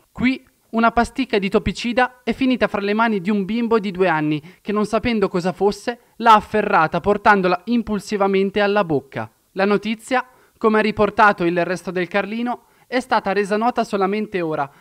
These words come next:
pur essendo avvenuta lunedì scorso, quando il bambino, insieme ad una coetanea, sono stati portati immediatamente all'ospedale di Fano per accertamenti.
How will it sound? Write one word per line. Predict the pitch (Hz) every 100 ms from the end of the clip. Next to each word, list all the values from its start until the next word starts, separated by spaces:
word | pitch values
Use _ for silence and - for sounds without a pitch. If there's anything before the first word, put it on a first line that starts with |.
| _
pur | - 233
essendo | 247 - 220 196 185
avvenuta | 175 196 233 233
lunedì | 220 202 185 214
scorso, | - 165 143 - 131 - - _
quando | - 214 190
il | 190
bambino, | 175 196 208 190 156 - -
insieme | 190 - 214 190
ad | 175
una | 175
coetanea, | 175 196 196 170 165 180 196 _ _
sono | - 247
stati | 233 233 208
portati | 196 214 214 190 196
immediatamente | 233 254 233 196 196 180 190 214 214
all'ospedale | 208 185 - 185 180 160
di | 175
Fano | - 160 180
per | 202 202
accertamenti. | 202 - 196 220 196 131 117 127 113